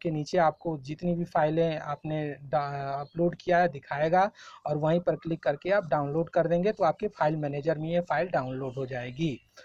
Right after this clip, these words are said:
और फिर वहाँ से आप जिसको चाहे उसको आप भेज सकते हैं। ये सरल प्रोसेस है आपके कैम स्कैनर का। यदि आपको कोई दिक्कत आए तो आप अपने ग्रुप में,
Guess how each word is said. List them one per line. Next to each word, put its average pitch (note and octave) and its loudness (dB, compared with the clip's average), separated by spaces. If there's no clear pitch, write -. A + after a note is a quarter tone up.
और D3+ 0
फिर D#3 -2
वहाँ C#3 0
से E3+ -2
आप G#3 4
जिसको F3 -4
चाहे D3 0
उसको C#3+ -4
आप D3+ 2
भेज C3+ -2
सकते E3+ -2
हैं। D3 2
ये D#3+ 2
सरल G#3 6
प्रोसेस E3+ 2
है D#3 4
आपके D3+ 0
कैम C#3+ -2
स्कैनर B2+ -6
का। A#2+ -8
यदि C#3+ -4
आपको C#3+ -2
कोई C3+ -8
दिक्कत C#3 -4
आए F#3+ 6
तो C#3+ -4
आप C3 -2
अपने C3+ -8
ग्रुप C#3 -12
में, G#3 0